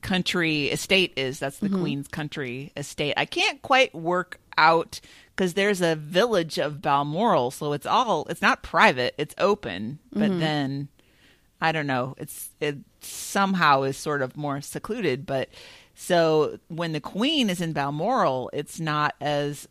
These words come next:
Speaker 1: um, sort of rigid protocol as it is
Speaker 2: Mm-hmm.
Speaker 1: in London
Speaker 2: And
Speaker 1: and
Speaker 2: she
Speaker 1: other
Speaker 2: spends
Speaker 1: places,
Speaker 2: the
Speaker 1: 'cause she's
Speaker 2: summer there, right?
Speaker 1: Yeah, she's on vacation, so you could see her just, like, driving around. I mean, I think she's a little old now, but she
Speaker 2: Mm-hmm.
Speaker 1: used to be, like, driving her Land Rover around the village or whatever.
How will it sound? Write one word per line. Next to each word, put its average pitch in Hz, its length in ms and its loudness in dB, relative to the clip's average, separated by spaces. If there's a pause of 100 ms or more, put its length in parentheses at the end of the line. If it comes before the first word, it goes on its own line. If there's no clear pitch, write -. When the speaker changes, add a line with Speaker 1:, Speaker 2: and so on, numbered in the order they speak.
Speaker 1:
um, 131 640 -8 (800)
sort 160 160 -6
of 143 220 -6
rigid 160 440 -2
protocol 196 800 0
as 160 200 0
it 156 100 -4
is 139 520 -4
Speaker 2:
Mm-hmm. 196 140 0
Speaker 1:
in 135 380 -6
London 143 260 -8
Speaker 2:
And 175 80 -2
Speaker 1:
and 240 80 4
Speaker 2:
she 277 100 2
Speaker 1:
other 269 100 0
Speaker 2:
spends 262 160 4
Speaker 1:
places, 262 220 2
Speaker 2:
the 226 80 0
Speaker 1:
'cause 208 80 2
she's - 80 -2
Speaker 2:
summer 247 280 6
there, 175 160 2
right? 180 280 -2 (360)
Speaker 1:
Yeah, 240 220 6
she's 226 240 -2
on 220 160 2
vacation, 196 920 0
so 160 480 2
you 175 240 -2
could 208 240 -6
see 196 260 -2
her 180 240 0
just, 170 240 -8
like, 160 160 -4
driving 143 380 -2
around. 143 400 -2
I - 20 -10
mean, 147 160 -8
I - 20 -20
think 147 140 -12
she's - 180 -12
a - 40 -14
little 113 200 -14
old 117 240 -10
now, 107 160 -10
but - 160 -12
she - 140 -4
Speaker 2:
Mm-hmm. 185 60 -2
Speaker 1:
used 196 160 -6
to 160 100 -10
be, 156 160 -8
like, 120 280 -6
driving 143 440 -4
her 131 180 -8
Land 139 360 -6
Rover 135 340 -6
around 127 280 -6
the 139 60 -10
village 165 300 -4
or 185 60 -6
whatever. 160 320 2